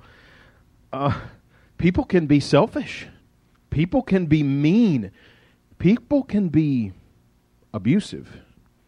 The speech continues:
And I bet you could tell me some stories about how people have been hurtful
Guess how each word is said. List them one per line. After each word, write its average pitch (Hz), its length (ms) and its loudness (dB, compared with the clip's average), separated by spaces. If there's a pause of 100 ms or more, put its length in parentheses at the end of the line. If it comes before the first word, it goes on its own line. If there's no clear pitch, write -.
(440)
And 123 140 -4
I 190 60 0
bet 233 260 6
you 269 80 12
could 269 180 -2
tell 240 340 4
me 226 220 4
some 277 200 0
stories 175 920 6 (380)
about 170 380 4
how 156 400 2 (240)
people 233 560 4 (880)
have 151 220 -4
been 151 160 4
hurtful 196 760 2